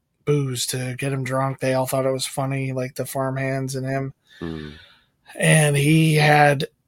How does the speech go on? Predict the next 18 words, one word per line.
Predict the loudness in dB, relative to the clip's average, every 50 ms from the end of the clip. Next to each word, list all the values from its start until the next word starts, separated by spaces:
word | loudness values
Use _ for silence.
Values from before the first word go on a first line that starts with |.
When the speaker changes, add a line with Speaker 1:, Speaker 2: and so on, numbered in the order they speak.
| _ _ _ _ 6
Speaker 1:
issues | 8 10 10 10 8 6 4 4 4 4 4 2 2 0
his | 0 0 0 0 0
entire | -2 -2 -2 -2 0 0 0 0 -2
life | -4 -6 -6 -8 -12 -16 -20 -20 -14 -10 -6
Speaker 2:
Yeah. | -6 -4 -4 -6 -6 -8 -10 -14 -18 -20 _ _ _ _ _ _ _
Speaker 1:
because | -14 -10 -10 -8 -8 -8
of | -6 -6
it. | -8 -8 -8 _ _ _ _ _ _ _ _ _ _ _ _ _ _ _ _ _ _ _ _ _ _ _ _ _ _ _
So, | -2 0 2 4 4 4 6
no, | 6 6 8 6 6 6 4
not | 4 4 4 4
a | 4
good | 6 6
idea. | 8 8 8 8 8 8
I |
mean, | 6 4 2 2
some | 4 4 6 6
people, | 6 6 8 8 8 8 6 4